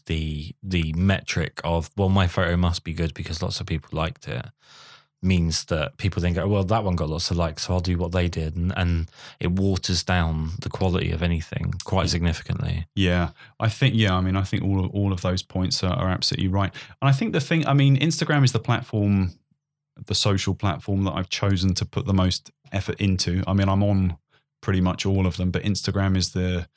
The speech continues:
Speaker 2: is the one that I spend the most time trying to do well at.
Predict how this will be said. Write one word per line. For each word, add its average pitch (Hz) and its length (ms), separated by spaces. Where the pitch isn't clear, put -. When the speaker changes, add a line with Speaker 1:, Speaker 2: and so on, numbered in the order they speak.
Speaker 2:
is 92 140
the 92 80
one 92 200
that 87 60
I 92 140
spend 92 360
the 95 60
most 90 280
time 90 280
trying 92 320
to - 80
do 92 180
well 90 220
at. - 320